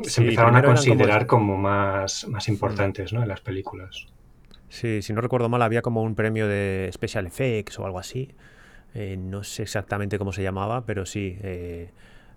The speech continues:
Speaker 2: a ver, que tampoco son tantos años, no lleva cien años, como otras categorías.
Speaker 1: Sí,
Speaker 2: O, o casi,
Speaker 1: cierto,
Speaker 2: no tanto,
Speaker 1: cierto.
Speaker 2: pero, eh, pero sí, o sea, claro, no estoy cien por cien seguro, por eso te preguntaba. <laughs>
Speaker 1: Yo, la verdad es que no lo he mirado,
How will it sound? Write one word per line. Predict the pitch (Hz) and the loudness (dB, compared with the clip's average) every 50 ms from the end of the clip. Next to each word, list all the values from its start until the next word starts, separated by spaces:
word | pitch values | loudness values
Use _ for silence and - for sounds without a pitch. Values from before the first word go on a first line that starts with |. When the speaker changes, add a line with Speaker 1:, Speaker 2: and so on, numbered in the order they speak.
| - - | -8 -4
Speaker 2:
a | 107 | -4
ver, | 110 104 | -2 -2
que | 98 - | -2 -4
tampoco | - 87 104 95 101 | -4 -4 -2 -2 -2
son | - - 104 | -2 -2 -2
tantos | - 104 98 110 92 - | -2 0 0 0 0 0
años, | 113 113 117 113 117 | 0 -2 -2 -2 -4
no | 107 95 | -4 -4
lleva | 95 92 92 | -4 -4 -4
cien | - - 95 90 | -6 -6 -4 -4
años, | 101 101 98 101 113 - | -4 -4 -4 -6 -8 -8
como | - - 90 90 | -8 -8 -8 -6
otras | 90 92 95 - - | -6 -4 -6 -6 -6
categorías. | 95 92 92 90 87 92 98 101 107 117 127 - - - | -6 -6 -6 -6 -4 -4 -6 -6 -6 -8 -10 -12 -14 -10
Speaker 1:
Sí, | - - - 101 78 - - - - - - - - - | -6 -4 -4 -4 -4 -6 -10 -14 -16 -18 -18 -20 -16 -12
Speaker 2:
O, | - - | -10 -10
o | - 82 | -8 -6
casi, | - 90 85 | -4 -2 0
Speaker 1:
cierto, | - 104 104 101 101 92 | 2 2 2 2 0 -2
Speaker 2:
no | 82 | -4
tanto, | 90 90 90 | -4 -4 -2
Speaker 1:
cierto. | 98 98 98 - | -2 -4 -4 -2
Speaker 2:
pero, | 113 104 90 90 85 80 87 - - - - - - - - - - - - - - - - | -4 -4 -4 -4 -4 -6 -8 -12 -16 -20 -20 -20 -20 -20 -20 -20 -20 -20 -20 -20 -20 -16 -8
eh, | - 110 98 92 90 87 87 85 85 82 80 78 - - - - - - - - - - - | -6 -4 -4 -2 -2 -2 -2 -2 -4 -4 -4 -6 -8 -10 -14 -20 -20 -20 -20 -20 -20 -12 -10
pero | - 90 87 | -8 -8 -6
sí, | - 113 123 131 | -4 -2 -2 -2
o | 107 | -2
sea, | - 104 95 87 85 82 82 82 82 78 - - - - - - - - - - | -2 -4 -4 -4 -4 -4 -4 -4 -4 -6 -8 -10 -12 -16 -20 -20 -20 -20 -14 -4
claro, | - 123 135 113 82 | -2 0 0 0 -2
no | 87 110 | -4 -6
estoy | 107 - - 120 | -4 -2 -4 -2
cien | - - 147 127 | -2 -2 0 0
por | 131 117 | 0 0
cien | - 120 117 104 | 2 0 -2 0
seguro, | - 101 92 110 139 165 156 - - | -2 0 0 2 2 2 0 -2 -2
por | - 104 104 | -2 -2 -2
eso | 117 117 | -2 -2
te | - 151 | -4 -4
preguntaba. | 131 - 127 - 110 107 101 - 135 143 147 156 160 | -2 -2 -2 0 0 0 2 2 2 4 2 0 0
<laughs> | - - - - 185 143 - - 135 - | -2 -6 -4 -4 -4 -4 -4 -4 -4 -2
Speaker 1:
Yo, | 180 131 131 131 139 165 - | 2 4 6 6 6 6 4
la | 160 143 131 127 | 4 4 6 6
verdad | 120 117 110 135 139 - | 6 6 6 6 4 4
es | - | 4
que | - 180 | 2 2
no | 170 180 165 | 4 6 6
lo | 143 117 | 6 6
he | |
mirado, | 104 95 92 104 151 160 101 90 101 - - | 6 4 4 4 4 2 2 0 -4 -6 -10